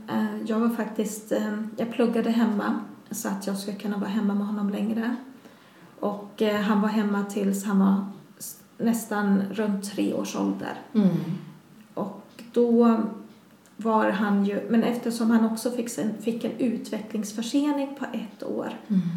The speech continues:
Speaker 1: Så när han började då i förskolan som treåring så var han ju egentligen som en tvååring.
Speaker 2: Mm.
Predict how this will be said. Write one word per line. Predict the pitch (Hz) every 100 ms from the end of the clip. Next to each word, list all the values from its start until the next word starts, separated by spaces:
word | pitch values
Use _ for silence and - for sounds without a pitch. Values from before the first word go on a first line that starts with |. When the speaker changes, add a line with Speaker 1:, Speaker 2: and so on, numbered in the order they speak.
| 175 -
Speaker 1:
Så | -
när | 214
han | 214 220
började | 240 214 247 294
då | 269 180
i | 196
förskolan | 208 196 - 196 202
som | 196 202 196
treåring | 220 202 196 208 220
så | 208 214
var | 190 233
han | 247 247
ju | 226
egentligen | 214 196 196 208
som | - 202
en | 196
tvååring. | 196 254 233 262 240 - - - -
Speaker 2:
Mm. | 208 175 151 151